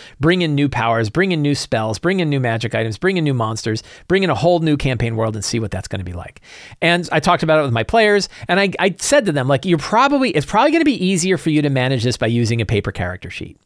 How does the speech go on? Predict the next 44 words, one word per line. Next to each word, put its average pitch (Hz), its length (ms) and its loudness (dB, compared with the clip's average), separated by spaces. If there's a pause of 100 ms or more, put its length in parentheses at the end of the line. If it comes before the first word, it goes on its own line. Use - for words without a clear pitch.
(100)
than 123 100 0
it 117 80 -2
will 120 140 2
be 113 140 0
to 101 340 -4
use 110 240 -4
D 90 140 -8
and 92 80 -10
D - 40 -10
Beyond. - 380 -16
But 175 160 2
I'm 196 100 0
not 226 140 0
gonna 226 220 -2
stop 196 340 -2
you 160 80 2
from 101 160 -6
doing 92 240 -12
it." - 120 -20 (160)
And 147 140 0
they, 165 180 2
and 160 200 0
so 180 460 4
I 170 100 2
think 285 360 -4
more 185 420 2
than 311 120 -2
half 196 360 -4
of 156 100 0
them 143 160 0
ended 147 220 2
up 139 100 0
saying, 139 220 0
like, 135 160 0
"Well, 156 100 2
I'm 165 140 2
at 180 80 2
least 233 280 0
gonna 220 140 0
use 156 220 2
D 143 160 0
and 143 60 0
D 139 60 4
Beyond 120 460 0